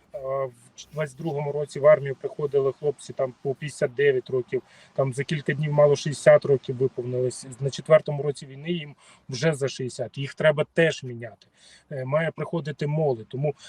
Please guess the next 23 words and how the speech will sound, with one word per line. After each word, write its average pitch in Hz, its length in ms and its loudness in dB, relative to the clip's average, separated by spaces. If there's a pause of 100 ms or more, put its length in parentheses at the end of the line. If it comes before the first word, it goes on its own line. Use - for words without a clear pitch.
(180)
е, 131 440 2 (400)
однозначно 156 640 4
мобілізація 139 760 2
має 139 240 -2
відбуватися, 147 640 -2
вона 143 200 -4
має 147 220 -4
бути 131 240 -14
справедливим, 139 800 -4 (400)
е, 139 200 -8
справедлива, 139 720 -6 (120)
чесна. 143 540 -4 (440)
Е, 131 260 -4 (400)
м, 135 580 -12
особливо 156 480 0
в - 60 -10
таких - 360 -6
от 139 80 -4 (240)
питаннях, 143 480 2 (120)
як 127 140 -4 (200)
мобілізація, 123 920 -4
коли 127 200 0
там 123 160 -2